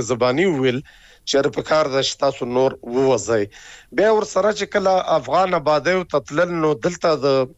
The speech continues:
شینوارو، د پریدو قومي مشران هم دوه دوه ځان سره کړي وو او افغان آبادیو ته دوی ننوتل. مطلب دا چې، آه،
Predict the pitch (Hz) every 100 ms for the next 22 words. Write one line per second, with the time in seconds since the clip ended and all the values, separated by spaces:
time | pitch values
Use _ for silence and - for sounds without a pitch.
0 | - - _ - - 131 135 151 165 156
1 | 147 135 127 135 - 135 120 156 175 156
2 | 151 165 170 147 151 151 156 151 143 127
3 | 139 139 135 120 117 - 127 113 - 170
4 | 185 165 - - - _ - 131 131 110
5 | 131 156 151 139 127 120 147 147 139 117
6 | 143 147 180 185 160 156 156 143 143 147
7 | 196 208 202 214 202 180 196 - - -
8 | - - _ 139 147